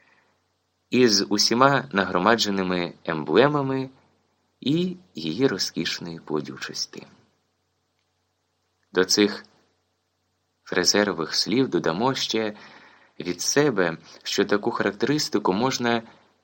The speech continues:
підписати під кожним зображенням із орін'яцьких палеолітичних стоянок. Але вернімось до Діяуса.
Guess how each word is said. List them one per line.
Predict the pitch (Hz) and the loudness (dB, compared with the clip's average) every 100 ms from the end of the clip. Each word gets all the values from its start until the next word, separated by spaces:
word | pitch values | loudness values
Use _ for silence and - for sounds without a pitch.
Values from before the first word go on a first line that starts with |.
| _ | _
підписати | 98 98 95 - 117 120 - | -8 -4 -2 2 2 2 0
під | 104 98 - | -2 -2 -4
кожним | - 131 147 - 123 | 2 4 4 0 -2
зображенням | 104 98 92 113 117 107 107 104 104 - - - | 0 2 2 2 0 -4 -2 -4 -6 -18 -20 -4
із | 90 95 - 80 - | 0 0 0 -4 -4
орін'яцьких | 92 90 82 82 104 104 - 95 - - _ - | -2 -2 0 0 0 -2 -6 -8 -10 -20 _ 0
палеолітичних | 98 98 92 85 85 87 - 92 | 4 4 2 0 -2 -4 -4 -4
стоянок. | - - 82 78 69 69 - - _ _ _ _ _ _ - | -4 -4 -4 -4 -8 -14 -20 -20 _ _ _ _ _ _ 2
Але | 139 214 | 8 8
вернімось | 196 143 95 123 143 139 85 | 8 6 4 0 0 -2 0
до | 95 110 113 _ _ _ _ _ _ _ _ - | 0 0 -4 _ _ _ _ _ _ _ _ -12
Діяуса. | 92 104 95 78 65 - - | -4 0 0 0 -2 -8 -8